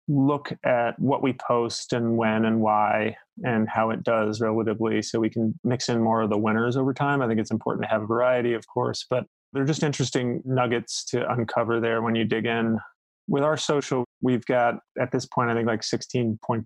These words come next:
four thousand followers. That's up from fifteen when I started. So we've done a few other things recently just with organic social, focusing on what we can do to just make the performance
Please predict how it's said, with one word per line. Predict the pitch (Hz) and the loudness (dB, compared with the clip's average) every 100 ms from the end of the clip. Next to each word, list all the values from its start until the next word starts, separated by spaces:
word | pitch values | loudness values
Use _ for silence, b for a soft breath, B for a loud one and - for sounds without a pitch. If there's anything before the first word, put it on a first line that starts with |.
| - | -4
four | 120 117 117 | -2 0 -2
thousand | 113 117 113 113 110 | 0 0 2 0 -2
followers. | 120 113 113 113 117 113 | 0 2 2 2 0 0
That's | 123 120 | -2 -2
up | - 113 - | -2 -4 -4
from | 123 117 113 113 - | -2 0 0 0 -2
fifteen | - - 131 156 156 156 | -6 -6 -4 0 2 2
when | 156 | 2
I | |
started. | 151 - 160 160 147 | 0 0 2 2 0
So | 127 127 - _ | -2 -6 -6 _
we've | 147 131 | -2 2
done | 160 | 0
a | 135 | 0
few | - 143 127 | 2 2 4
other | 127 | 2
things | 139 - 127 120 117 - - | 0 -2 0 0 0 -2 -4
recently | 131 120 - 113 127 | -2 -2 -2 -2 0
just | 113 120 - - | 0 0 -2 -4
with | 123 131 - | -4 -4 -6
organic | 139 123 127 123 113 | -2 0 0 0 -2
social, | - 127 120 - 127 117 - _ | -2 0 0 -2 -2 -2 -8 _
focusing | - 123 120 - 127 | -4 -2 -2 -2 0
on | 120 | 2
what | 120 | 0
we | - | 0
can | 127 127 117 | -2 -2 0
do | 127 123 | 0 2
to | 120 | 0
just | 120 - | -2 -2
make | 127 127 | -4 -2
the | - | -4
performance | 131 113 127 123 123 - | -4 -2 0 0 0 -2